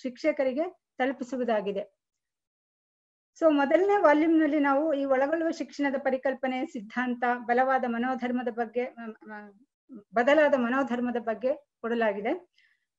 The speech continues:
So, ಪ್ರತಿ ವ್ಯಕ್ತಿಯ ಮೌಲ್ಯ, ಮೌಲ್ಯವನ್ನರಿತು ನಾವು ಎಲ್ಲರಿಗೂ ಸಮತೆ ಇರುವ ಕಲಿಕಾ ಅವಕಾಶಗಳನ್ನ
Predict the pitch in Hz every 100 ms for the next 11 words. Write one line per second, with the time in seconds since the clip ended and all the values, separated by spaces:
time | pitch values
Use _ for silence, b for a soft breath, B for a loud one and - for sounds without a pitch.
0 | - 294 277 269 277 269 269 392 339 294
1 | - 339 339 277 269 311 311 285 254 285
2 | 330 339 302 254 277 - 262 247 269 262
3 | 240 285 320 311 339 - - 247 330 359
4 | 339 294 269 269 240 262 277 262 254 269
5 | 254 277 247 240 240